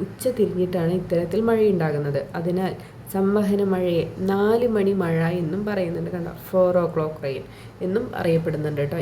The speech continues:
ഈ സംവഹന മഴയെ തന്നെയാണ് ഇത് നാല് മണി മഴ എന്നറിയപ്പെടുന്നത്. എന്തുകൊണ്ടാണ്? ഉച്ച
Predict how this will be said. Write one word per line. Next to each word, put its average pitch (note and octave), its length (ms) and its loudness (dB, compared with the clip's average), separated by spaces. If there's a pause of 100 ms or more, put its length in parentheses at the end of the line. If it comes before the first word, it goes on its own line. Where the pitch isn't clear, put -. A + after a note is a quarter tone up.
ഈ - 20 0 (100)
സംവഹന E3 460 0
മഴയെ F3+ 320 0
തന്നെയാണ് F#3+ 360 -2 (140)
ഇത് F3+ 140 -2 (180)
നാല് F#3 360 2
മണി F3+ 200 0
മഴ E3+ 120 -4 (140)
എന്നറിയപ്പെടുന്നത്. E3 580 0
എന്തുകൊണ്ടാണ്? F#3+ 420 0 (100)
ഉച്ച - 140 -10